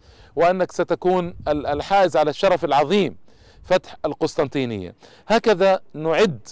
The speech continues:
الأبناء والبنات، هكذا ينبغي أن يعد أولئك الأبناء والبنات ليكونوا إن شاء الله تعالى عوناً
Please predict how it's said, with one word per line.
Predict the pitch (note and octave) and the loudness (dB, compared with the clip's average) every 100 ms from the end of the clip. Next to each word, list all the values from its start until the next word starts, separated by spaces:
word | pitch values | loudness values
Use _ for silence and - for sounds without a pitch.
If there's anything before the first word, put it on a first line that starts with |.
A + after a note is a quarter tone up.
| _ | _
الأبناء | D3 C#3+ D3 F3+ F3+ | 0 0 0 0 2
والبنات، | D3 C3 C3 D3 A2 - - _ _ _ - F3 | 2 0 0 0 -2 -6 -20 _ _ _ -4 -2
هكذا | F#3+ G3 F3 G3+ | 2 2 2 0
ينبغي | G3+ F#3 E3+ | 0 0 0
أن | |
يعد | E3+ E3 G3 D3 - | 0 0 0 -2 -8
أولئك | D3+ D#3 F3+ D#3 - | -4 2 2 2 0
الأبناء | D3+ - C3+ C3+ C3+ E3+ C#3 | -2 0 -2 -2 0 -2 0
والبنات | C#3 B2 C#3 E3 G3+ - - _ _ | -2 -2 -2 2 0 -2 -20 _ _
ليكونوا | C3 D#3+ D#3+ D#3 C#3 D3 - F3+ D#3 | -2 0 0 -2 -2 -4 -2 -2 -2
إن | C#3 | -2
شاء | E3+ | 0
الله | D3 | 0
تعالى | D3 D3 D3+ D3+ | 0 2 2 2
عوناً | B2 F3 A3 G3+ E3+ D#3 C3 | 2 2 4 2 0 -2 -4